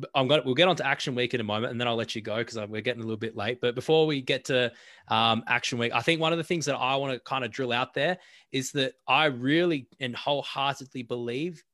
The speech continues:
that this is more than just an information war. It is a spiritual war. And we definitely need to be out there standing up for the right things, doing things like what you, what you're, what you're putting forward with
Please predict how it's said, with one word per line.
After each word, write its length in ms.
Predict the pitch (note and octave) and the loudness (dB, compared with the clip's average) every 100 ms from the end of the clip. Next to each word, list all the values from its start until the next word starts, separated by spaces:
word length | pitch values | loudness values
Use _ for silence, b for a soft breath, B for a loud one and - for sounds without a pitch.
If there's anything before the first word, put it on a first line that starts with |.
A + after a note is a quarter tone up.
| _ _ _ A#2+ | _ _ _ -6
that 180 | A2+ - | -6 -2
this 320 | C#3 - - - | -2 -4 -10 -6
is 300 | B2+ A#2+ - | -4 -4 -6
more 300 | B2 C3 C3+ | -4 -2 -2
than 120 | C#3 | -2
just 220 | C3+ B2+ | -4 -6
an 60 | B2+ | -8
information 480 | B2 A#2 B2 B2 C3+ | -10 -6 -6 -6 -6
war. 180 | D3 - | -6 -4
It 120 | A#2+ | -6
is 100 | A2+ | -6
a 40 | A2+ | -8
spiritual 540 | - A#2+ C3 - C#3+ | -8 -4 -4 -6 -8
war. 300 | C#3 F3 G#3+ B B B B | -2 -2 -2 B B B B
And 340 | - A#2 B2 A#2+ B - | -4 0 0 -2 B -4
we 100 | A#2+ | -2
definitely 400 | A#2 D3 C#3+ D#3 | 4 2 2 -2
need 160 | C#3+ C#3 | -2 -2
to 80 | |
be 160 | C3 B2+ | 0 0
out 220 | B2+ B2+ | 0 0
there 160 | B2+ B2+ | -2 -2
standing 400 | - A2 B2+ C3+ | -2 -4 -2 -4
up 120 | C3+ | -4
for 60 | C#3+ | -4
the 100 | C#3 | 0
right 320 | B2+ C3 - | 2 2 0
things, 300 | A#2+ A#2 - | -2 -2 -2
doing 300 | A#2+ A#2+ D3 | 0 0 0
things 340 | - C3+ C3+ | 0 -2 -2
like 220 | A#2+ C3 | -2 0
what 180 | C#3 C3 | 0 -2
you, 180 | B2 B2 - | -2 -2 -4
what 240 | C3+ B2+ B2+ | -8 -6 -4
you're, 180 | B2 - | -6 -6
what 240 | A#2+ A#2+ A#2+ | -6 -4 0
you're 180 | A#2 | 2
putting 240 | B2 C3 B2+ | 2 -2 -4
forward 240 | A#2+ A#2+ | -4 -4
with 140 | C3+ | -6